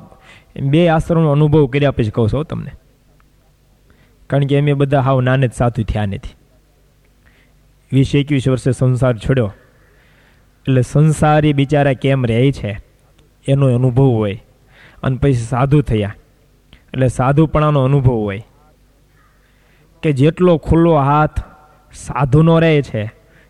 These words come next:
એટલો ગ્રહસ્થોનો રહેતો નથી.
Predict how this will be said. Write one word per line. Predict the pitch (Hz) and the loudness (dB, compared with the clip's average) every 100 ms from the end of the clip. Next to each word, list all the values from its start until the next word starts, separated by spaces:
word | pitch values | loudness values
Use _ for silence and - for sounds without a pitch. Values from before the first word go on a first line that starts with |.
| - | -6
એટલો | 139 139 123 | -2 0 2
ગ્રહસ્થોનો | 131 143 139 139 127 | 2 2 2 0 0
રહેતો | 120 123 - 117 113 - _ _ - | 2 0 0 -2 -2 -6 _ _ -12
નથી. | 156 156 - 113 | -6 -6 -6 -10